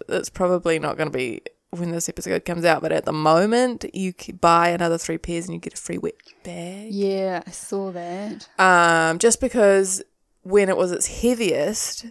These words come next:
Speaker 1: and my menstrual cup was not doing its job as per usual, um, I really needed to change them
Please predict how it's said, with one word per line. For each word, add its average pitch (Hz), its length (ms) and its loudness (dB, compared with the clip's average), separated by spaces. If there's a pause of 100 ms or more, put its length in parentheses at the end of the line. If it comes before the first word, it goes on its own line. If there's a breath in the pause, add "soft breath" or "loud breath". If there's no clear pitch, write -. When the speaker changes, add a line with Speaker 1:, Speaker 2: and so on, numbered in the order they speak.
(360)
Speaker 1:
and 170 400 0
my 170 100 0
menstrual 165 300 -6
cup - 120 -12
was 175 140 -8
not 185 140 -6
doing 175 180 -6
its - 80 -12
job - 260 -6
as 170 180 -2
per - 160 -6
usual, 165 440 -4 (380 loud breath)
um, 170 800 2 (720)
I 165 880 4 (680)
really 170 440 2
needed 147 320 -6
to 156 400 -6
change 160 460 -10
them - 360 -10